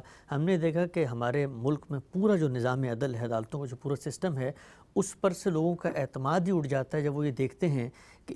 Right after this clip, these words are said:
एक सियासी हुकूमत अपने मुखालफिन को झूठे सच्चे केस बनाकर और उनके ऊपर इल्ज़ामात लगाकर जेलों में डालती है। पाँच सात साल बाद वो बिल्कुल क्लीन चिट लेके बाहर आ जाते हैं,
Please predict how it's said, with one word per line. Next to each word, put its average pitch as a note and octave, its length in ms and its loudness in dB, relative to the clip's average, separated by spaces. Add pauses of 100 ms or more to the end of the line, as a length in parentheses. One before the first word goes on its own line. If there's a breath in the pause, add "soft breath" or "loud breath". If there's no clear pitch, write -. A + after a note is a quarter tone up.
एक E3+ 200 6
सियासी C#3 380 -2
हुकूमत C#3+ 480 -2
अपने C#3 220 -4
मुखालफिन B2+ 680 -2
को C3+ 200 -4
झूठे C3 280 -2
सच्चे C#3 340 -6
केस C3+ 340 -2
बनाकर A#2+ 480 0
और A#2+ 120 0
उनके B2 220 -6
ऊपर B2+ 200 -4
इल्ज़ामात A#2+ 500 0
लगाकर B2+ 380 0 (380 loud breath)
जेलों C#3+ 260 4
में D#3+ 120 4
डालती C3+ 340 4
है। D#3 80 6
पाँच D3 260 0
सात D3+ 220 -2
साल D3+ 220 2
बाद C#3+ 260 2
वो D3+ 80 0
बिल्कुल C3 340 2
क्लीन D3+ 240 0
चिट D#3+ 220 0
लेके D#3 220 0
बाहर B2+ 220 4
आ E3+ 60 6
जाते E3 280 4
हैं, E3 180 4